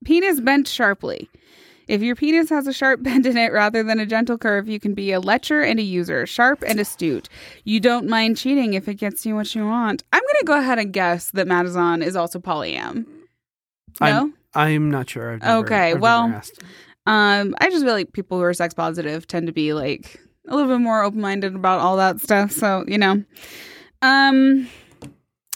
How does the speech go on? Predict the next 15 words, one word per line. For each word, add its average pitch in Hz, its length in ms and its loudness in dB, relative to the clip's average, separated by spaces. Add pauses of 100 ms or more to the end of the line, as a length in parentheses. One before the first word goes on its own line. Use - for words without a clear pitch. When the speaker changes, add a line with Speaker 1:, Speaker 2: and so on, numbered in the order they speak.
(1040)
Speaker 1:
I 214 100 -4
wouldn't, 185 440 -8
you 185 160 -6
know, 170 260 -4
anyway. - 300 -10 (120)
Okay. - 220 -6 (360)
Uh, 247 340 4
small 320 280 2
testicles. 214 680 -2 (180)
Testicle 392 500 -2
size 294 260 2
is 262 100 0
usually 262 360 0
genetically 226 640 0
determined. 202 720 -4